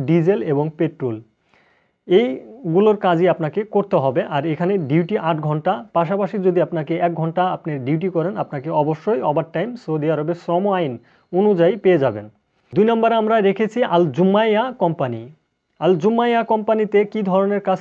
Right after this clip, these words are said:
পরিচালনা করা হয় এবং এখানে ডিউটি কেমন আপনাদের অবশ্যই প্রশ্ন থাকতে পারে। এখানে আপনাদের ডিউটি হচ্ছে আট ঘন্টা। আর এখানেও সেম আরামকো কোম্পানির মতোই আট ঘন্টা ডিউটি করতে হবে। এখানে পেপসি কোম্পানি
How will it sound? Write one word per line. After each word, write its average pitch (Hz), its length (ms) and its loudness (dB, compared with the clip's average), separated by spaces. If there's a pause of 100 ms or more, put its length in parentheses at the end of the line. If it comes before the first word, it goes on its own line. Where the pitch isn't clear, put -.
পরিচালনা 185 580 0
করা 175 280 0
হয় 160 220 -4
এবং 151 360 -4
এখানে 185 300 -2
ডিউটি 170 320 0
কেমন 180 360 -2 (280)
আপনাদের 165 380 0
অবশ্যই 170 340 0
প্রশ্ন 170 380 0
থাকতে 190 300 -4
পারে। 156 300 0 (380)
এখানে 220 320 2
আপনাদের 180 500 2
ডিউটি 180 280 2
হচ্ছে 208 380 0 (260)
আট 151 180 2
ঘন্টা। 160 460 -2 (400)
আর 143 140 2
এখানেও 214 540 2
সেম 185 440 0 (100)
আরামকো 175 400 0
কোম্পানির 180 440 0
মতোই 165 440 0
আট 165 180 0
ঘন্টা 165 300 0
ডিউটি 165 260 0
করতে 185 240 0
হবে। 180 300 2 (340)
এখানে 202 300 2 (160)
পেপসি 233 400 0
কোম্পানি 135 520 -4